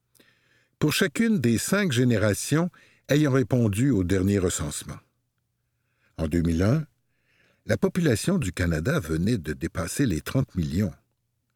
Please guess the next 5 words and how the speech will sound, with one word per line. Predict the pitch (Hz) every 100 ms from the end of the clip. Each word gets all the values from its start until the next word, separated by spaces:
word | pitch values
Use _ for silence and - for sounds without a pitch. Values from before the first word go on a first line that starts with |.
| _ - - _ _ 113
Elle | 113
atteindra | 123 - 127 107 131 135
les | 87
quarante | - 170 160 143 -
millions | 101 85 92 110